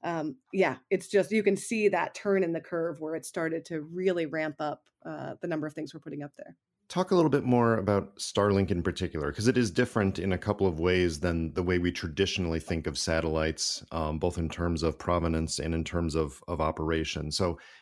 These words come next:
Speaker 2: describe Starlink to us so we all have the same understanding there.
Speaker 1: Sure. So Starlink is a constellation of small satellites that are used for communications, for, for providing internet. Um, and prior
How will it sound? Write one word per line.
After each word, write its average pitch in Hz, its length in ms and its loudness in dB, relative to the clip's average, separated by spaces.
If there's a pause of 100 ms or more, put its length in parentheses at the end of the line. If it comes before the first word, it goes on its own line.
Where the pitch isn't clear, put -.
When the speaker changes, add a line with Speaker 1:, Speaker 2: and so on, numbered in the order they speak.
(100)
Speaker 2:
describe 160 420 2
Starlink 107 680 2
to 101 220 2
us 78 180 2
so 87 120 -2
we 85 120 2
all 82 120 2
have 85 140 -2
the 85 80 -2
same 82 260 -2
understanding 73 640 -4
there. 73 200 -10 (500)
Speaker 1:
Sure. 196 380 2
So 226 520 2 (100)
Starlink 339 640 2
is 233 340 0
a 196 280 6
constellation 214 1080 0
of 185 240 0
small 226 340 0
satellites 196 520 2
that 185 100 0
are 185 100 4
used 190 340 2
for 180 340 2
communications, 196 800 0
for, 170 300 -2
for 170 180 -2
providing 170 440 0
internet. 160 480 -4 (720)
Um, 180 320 2 (360)
and 208 380 2
prior 330 160 4